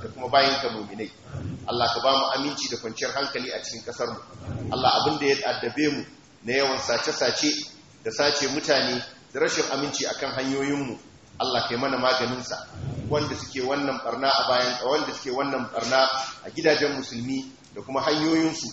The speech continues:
Allah ka yi mana maganin sharrunsu, Allah ka ije mana sharrunsu,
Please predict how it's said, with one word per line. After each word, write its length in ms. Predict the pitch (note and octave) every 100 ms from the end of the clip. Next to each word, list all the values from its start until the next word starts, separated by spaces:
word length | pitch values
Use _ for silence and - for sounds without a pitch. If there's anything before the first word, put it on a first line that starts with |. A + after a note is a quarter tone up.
| - - -
Allah 220 | B2+ B2+
ka 80 | A#2+
yi 60 | A#2+
mana 160 | C3+
maganin 380 | B2 B2 A#2 A#2
sharrunsu, 480 | - C#3 B2+ A2+ - - - - - -
Allah 260 | A#2+ D3
ka 80 | -
ije 240 | C#3+ B2 C3
mana 200 | C3 A#2
sharrunsu, 480 | D3+ C3+ B2 A2